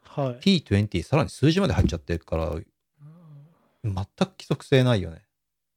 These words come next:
Speaker 1: いや、ほんと、そうですね。なかなかひ-、まあ、我々は慣れ親しみすぎてるんで、特に何も思わないですけど、いや、初めて聞く人は、こう、言葉から、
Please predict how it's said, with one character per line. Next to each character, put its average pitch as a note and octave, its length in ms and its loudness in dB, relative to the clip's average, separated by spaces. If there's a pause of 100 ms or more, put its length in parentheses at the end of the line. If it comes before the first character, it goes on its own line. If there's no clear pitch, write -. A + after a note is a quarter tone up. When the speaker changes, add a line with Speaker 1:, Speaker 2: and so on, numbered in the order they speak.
(200)
Speaker 1:
い C#3 60 -4
や、 C3+ 100 -2
ほ E3 220 -4
ん F#3+ 100 -2
と、 - 380 -4 (200)
そ - 240 -2
う C#3 60 2
で B2 100 -2
す - 160 -10
ね。 A#2+ 320 -6
な B2+ 200 -6
か F3+ 120 -2
な G3+ 80 0
か F#3+ 140 -2
ひ-、 - 180 -8 (800)
ま C#3 180 0
あ、 C3 40 2 (320)
我 D3 200 0
々 G#3+ 80 2
は G#3 60 2 (160)
慣 G3 260 0
れ B3 120 -8 (180)
親 - 260 -8
し - 160 -8
み G3 100 -2
す - 160 -6
ぎ F#3+ 120 -2
て D3 100 -2
る C3 100 -4
ん B2+ 120 -4
で、 C3 320 -6
特 D#3+ 240 0
に C3 80 2
何 C3+ 160 2
も D3+ 140 2
思 C#3+ 140 2
わ D3 120 4
な B2+ 80 0
い - 20 -2
で - 40 -2
す - 100 -12
け C3 100 -4
ど、 B2+ 220 -6 (1400)
い C#3+ 40 -6
や、 C3 80 -2
初 C#3 260 0
め G3+ 120 2
て C#3+ 80 -2
聞 - 120 -8
く D3+ 120 -4
人 C3+ 240 -2
は、 B2 180 -2 (920)
こ B2+ 340 -2 (240)
う、 - 140 -4
言 A3+ 160 0
葉 A3+ 120 2
か D#3+ 140 0
ら、 C3 180 -4